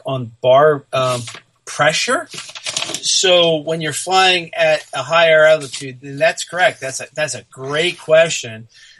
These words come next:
Uh, didn't expect it, but, uh, uh, when you pull that bar in, if you feel pressure, you have the right airspeed. If you don't, uh,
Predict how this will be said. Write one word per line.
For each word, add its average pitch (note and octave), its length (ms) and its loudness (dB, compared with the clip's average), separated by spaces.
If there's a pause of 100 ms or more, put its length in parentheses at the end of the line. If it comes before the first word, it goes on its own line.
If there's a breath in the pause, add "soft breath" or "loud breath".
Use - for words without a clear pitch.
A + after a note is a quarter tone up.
Uh, A#2 320 0
didn't F3+ 320 -2
expect F3 500 -2
it, F3 140 -10 (100)
but, D3 280 -4
uh, D3 240 0 (680 loud breath)
uh, C#3+ 440 0
when E3 220 -4
you F#3 120 -6
pull A3+ 260 -2
that F#3+ 220 2
bar C#4+ 280 4
in, E3 440 -2
if B2+ 180 -14
you E3 160 -10
feel F#3 300 -6
pressure, E3+ 500 -2
you C3+ 240 -8
have C#3+ 320 0
the C3 100 -8
right B2+ 240 2
airspeed. B2 680 -4 (300 loud breath)
If C3+ 180 -6
you C3+ 100 -6
don't, D#3 420 2 (540)
uh, C3 340 -2